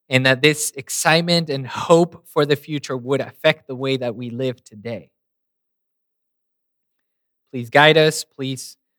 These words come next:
uh, fill us with your Spirit and help us to understand your word. Please drive the implications of this passage home into our hearts.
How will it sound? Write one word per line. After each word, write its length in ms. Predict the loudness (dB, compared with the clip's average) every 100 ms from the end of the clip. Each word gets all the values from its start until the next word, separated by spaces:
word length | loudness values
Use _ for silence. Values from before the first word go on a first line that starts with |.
| _ _ _ -10
uh, 300 | -6 -6 -10 _ _ _
fill 220 | 6 6 8
us 180 | 4
with 200 | 0 -4
your 120 | -2 -4
Spirit 640 | -6 -4 -4 -2 -4 -8 _ _ _ _ _ _ _ _ _ _ _ -16
and 120 | 0
help 240 | 2 2
us 120 | -4
to 120 | -6 -8
understand 720 | -8 -10 -12 -10 -8 -8 -10
your 140 | -10
word. 420 | -2 2 2 0 _ _ _ _ _ _ _ _ _ _ _ _ _ _ _ _ _ _ _ _ _ _ _ _ _ _ _ _ _
Please 220 | -10 -10
drive 420 | -2 2 4 2 -4 _ _ _ _ _
the 120 | -14 -8
implications 680 | -8 -2 0 0 -4 -10
of 140 | -10 -10
this 160 | -12
passage 680 | -10 -10 -10 -14 -16 -18 _ _
home 520 | -12 -6 -6 -8 -14 _
into 260 | -18 -14 -14
our 80 | -14
hearts. 600 | -8 -6 -6 -10 -18